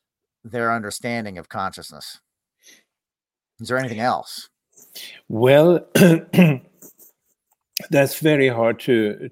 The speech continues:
Speaker 2: to, uh, speak of, so, so to speak. But, um, what we do know that is, is that, uh, their idea of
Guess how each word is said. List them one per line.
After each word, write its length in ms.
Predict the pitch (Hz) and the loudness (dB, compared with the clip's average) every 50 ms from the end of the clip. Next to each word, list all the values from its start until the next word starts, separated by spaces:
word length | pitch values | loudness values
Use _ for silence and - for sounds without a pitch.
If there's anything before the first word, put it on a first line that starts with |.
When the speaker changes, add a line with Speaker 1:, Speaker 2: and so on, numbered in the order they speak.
| - - | -14 -10
Speaker 2:
to, 380 | - 123 104 104 110 104 101 - _ _ _ - _ _ _ _ _ - | -8 -6 -6 -6 -6 -8 -12 -14 _ _ _ -20 _ _ _ _ _ -10
uh, 500 | 123 113 110 104 107 110 113 120 131 127 | -8 -8 -6 -8 -8 -10 -12 -14 -16 -16
speak 460 | - - - _ - 131 127 123 - - - | -16 -16 -16 _ -6 -6 -6 -6 -6 -6 -4
of, 240 | 123 107 101 92 - | -4 -4 -4 -6 -12
so, 420 | - - 123 - 113 110 113 117 117 | -12 -12 -12 -12 -14 -16 -18 -20 -20
so 220 | - - - 107 | -14 -12 -10 -10
to 80 | 101 104 | -10 -12
speak. 380 | - _ - 117 110 110 107 _ | -14 _ -10 -10 -10 -10 -10 _
But, 200 | 131 113 107 - _ - - - - - - _ - | -8 -8 -8 -10 _ -20 -20 -20 -20 -20 -18 _ -6
um, 360 | 117 120 123 123 127 143 - _ | -4 -4 -4 -6 -8 -12 -18 _
what 520 | - 135 131 143 143 127 131 156 156 - | -14 -12 -12 -12 -8 -4 -2 -2 -2 -2
we 100 | 240 214 | -2 -4
do 240 | 147 113 156 180 208 | -2 2 4 4 4
know 400 | 196 147 131 139 160 180 160 120 | 4 2 2 2 2 2 2 2
that 240 | 117 123 117 123 139 | 0 -2 -6 -4 -4
is, 200 | 131 123 113 - | -4 -4 -4 -6
is 260 | 185 151 123 - - | -8 -10 -12 -10 -6
that, 260 | - 131 123 123 120 - 143 | -6 -4 -4 -6 -6 -10 -14
uh, 380 | 135 143 139 139 143 147 147 - | -14 -14 -16 -16 -16 -18 -18 -18
their 480 | 202 147 127 139 139 135 131 131 131 131 _ _ _ _ _ _ - 135 | -14 -6 -2 0 0 0 0 -2 -4 -6 _ _ _ _ _ _ -6 -4
idea 460 | 135 135 117 139 160 175 185 180 160 | -2 -2 0 2 2 4 2 2 0
of 340 | 127 131 131 123 117 117 | 0 -2 -2 -2 -4 -8